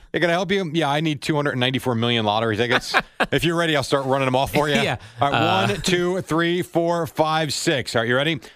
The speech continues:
Speaker 1: Two, three, four, five, six, seven. <laughs> Can you imagine the idiots behind you?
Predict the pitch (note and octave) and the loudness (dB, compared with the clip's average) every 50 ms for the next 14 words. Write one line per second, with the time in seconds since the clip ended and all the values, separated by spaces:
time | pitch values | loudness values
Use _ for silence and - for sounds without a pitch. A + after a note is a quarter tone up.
0 | - _ _ _ - - F#3 G3 G3+ G3+ G3+ G3 - - F3 F3+ F3+ F#3 F#3+ F#3+ | -20 _ _ _ -2 0 0 2 2 0 -2 -2 -2 -2 0 0 0 0 0 -2
1 | - D#3+ - E3+ E3 E3+ F3 E3+ - - D#3 D#3+ E3 E3 D#3+ - - D3+ D#3+ D#3 | -2 -2 0 0 0 0 0 0 0 0 0 0 0 0 -2 -2 -2 -2 -2 -2
2 | B2+ - - F3 E3 - - - - - - - - A3 A#3 G3 F#3 F#3 E3+ D#3+ | -2 -2 -2 -2 -2 -2 -4 -8 -10 -10 -8 -4 0 0 0 0 0 0 0 0
3 | E3 F3 F#3 E3 - - D#3 B2+ A#2+ C3 C#3+ C3 D3 D3 | 0 0 -2 -2 -2 -2 -2 0 0 0 -2 -2 -4 -4